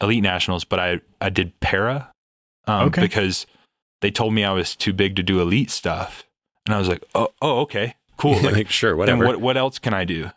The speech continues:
Speaker 1: And they were like, "Well, have you ever heard of, uh, paracycling?" And I was like, "Yeah, but I have no, like, nothing's wrong with me. Like, I, I don't think so."
Speaker 3: <laughs> Yeah.
Speaker 1: And, and they were like, "Yeah, yeah, no, we, we get that, but you can ride a tandem, right?" And I was like,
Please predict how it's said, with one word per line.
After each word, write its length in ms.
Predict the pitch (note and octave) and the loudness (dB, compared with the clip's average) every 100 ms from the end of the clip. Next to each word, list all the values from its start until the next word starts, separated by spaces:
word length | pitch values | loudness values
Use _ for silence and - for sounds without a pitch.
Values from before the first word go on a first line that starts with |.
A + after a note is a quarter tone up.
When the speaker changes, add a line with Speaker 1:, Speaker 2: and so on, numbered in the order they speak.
| _ | _
Speaker 1:
And 100 | A2+ | -2
they 60 | A2+ | 0
were 60 | G#2+ | 0
like, 140 | F#2+ - - _ | 0 -6 -20 _
"Well, 80 | G#2+ | -2
have 60 | A#2 | 2
you 100 | B2+ | 2
ever 60 | A#2+ | 2
heard 220 | A#2 A2 | 2 0
of, 280 | G2 - - | -2 -4 -6
uh, 400 | G#2+ F#2+ F#2 F2+ E2+ _ _ - | -2 0 0 0 -4 _ _ -4
paracycling?" 720 | D#3+ C#3 G2 E2+ D#2+ D2+ F#2+ _ _ | -2 -2 -4 -6 -6 -8 -12 _ _
And 80 | A2+ | -2
I 20 | |
was 120 | G2+ | 0
like, 140 | F#2 - - _ _ - | -2 -6 -16 _ _ -2
"Yeah, 200 | C#3 A2+ | 0 0
but 120 | G#2 | 0
I 80 | G#2+ | 0
have 140 | A2+ | 0
no, 140 | G#2 A2 | 0 0
like, 200 | G2+ G2 | 0 0
nothing's 320 | G#2 G2+ F#2 | 0 0 0
wrong 200 | F#2 F#2 | 0 0
with 100 | F2 | -2
me. 160 | F2 F2 | -2 -2
Like, 240 | E2 - - | -4 -8 -8
I, 100 | F#2 | -4
I 20 | |
don't 300 | F2 F#2+ E2+ | -2 -2 -2
think 180 | A2 G2 | -2 -2
so." 300 | - E2+ - | -6 -10 -6
Speaker 3:
<laughs> 240 | B2 - | -8 -2
Yeah. 320 | - F3+ - - | 2 4 2 0
Speaker 1:
And, 320 | B2 A#2 A2 | 0 0 -2
and 100 | B2 C#3+ | -2 0
they 40 | |
were 60 | B2 | 0
like, 140 | G#2 | -2
"Yeah, 160 | A#2 D3+ | -2 0
yeah, 240 | C#3 G#2 | 0 0
no, 340 | G2+ B2 G#2 G2 | 0 0 0 0
we, 120 | G2+ | 0
we 200 | G2 G2 | 0 0
get 220 | F#2+ A#2+ - | 2 0 0
that, 200 | F#2 F2 | -2 -2
but 180 | - | -6
you 180 | - A#2+ | -2 -2
can 160 | A#2 G#2 | 0 0
ride 220 | G2 F#2+ | 0 -2
a 60 | F2 | -2
tandem, 420 | - A#2+ G2 E2+ | -2 0 0 0
right?" 220 | F#2+ A#2+ | -2 -2
And 200 | - - | -6 -2
I 60 | A2 | 0
was 100 | |
like, 120 | G2 | 0